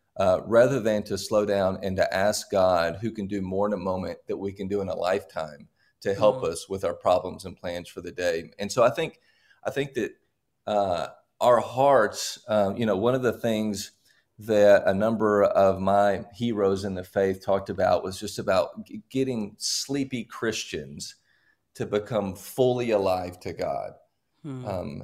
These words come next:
Speaker 1: in one very real sense, by faith, when we trust Jesus as our Savior, we're fully alive positionally. But
Speaker 2: Right.
Speaker 1: practically, practically, day to day, and as we follow Jesus, as we take that next step, as we hear his ancient voice,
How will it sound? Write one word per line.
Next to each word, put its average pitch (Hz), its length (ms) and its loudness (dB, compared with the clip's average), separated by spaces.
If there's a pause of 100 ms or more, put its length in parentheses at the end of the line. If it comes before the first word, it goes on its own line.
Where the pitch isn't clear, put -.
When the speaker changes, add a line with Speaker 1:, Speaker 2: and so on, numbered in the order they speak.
(120)
Speaker 1:
in 123 300 2
one 147 360 2
very 117 280 2
real 135 220 4
sense, 135 440 -2
by 107 240 4
faith, 117 500 -2
when 95 200 -6
we 113 120 -4
trust 113 380 0
Jesus 104 340 -6
as 98 140 0
our 87 80 -6
Savior, 104 400 -2
we're 123 180 -2
fully 127 340 -2
alive 104 520 0
positionally. 92 800 -6 (580)
But 107 120 6
Speaker 2:
Right. 120 200 -6
Speaker 1:
practically, 107 920 -2 (240)
practically, 135 760 -4
day 113 320 -2
to 160 140 -4
day, 95 760 0
and 101 460 -4
as 104 160 -2
we 95 120 -6
follow 127 580 4
Jesus, 98 500 -6
as 90 160 -4
we 92 160 -8
take - 300 -8
that 120 260 2
next 110 340 -6
step, 87 320 -2
as 101 140 -8
we 95 140 -6
hear 117 280 -4
his 123 280 -4
ancient 110 420 -6
voice, 87 520 -8